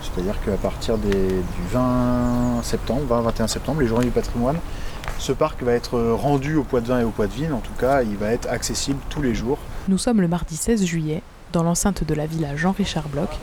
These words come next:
Speaker 2: anciennement la mairie Gothe. Jusqu'à présent, ce lieu de résidence d'artistes n'accueillait le public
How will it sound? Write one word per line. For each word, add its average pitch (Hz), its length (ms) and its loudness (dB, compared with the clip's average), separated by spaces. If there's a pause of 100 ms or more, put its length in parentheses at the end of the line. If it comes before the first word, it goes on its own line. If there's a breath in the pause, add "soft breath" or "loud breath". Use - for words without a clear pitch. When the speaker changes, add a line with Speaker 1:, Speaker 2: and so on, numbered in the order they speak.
(360)
Speaker 2:
anciennement 185 460 2
la 190 100 4
mairie 175 240 2
Gothe. 147 320 -6 (880)
Jusqu'à 233 320 0
présent, 165 360 0 (360)
ce - 160 2
lieu 202 160 4
de 190 100 2
résidence 196 520 2
d'artistes - 680 -2
n'accueillait 185 500 4
le 185 80 4
public 165 560 -2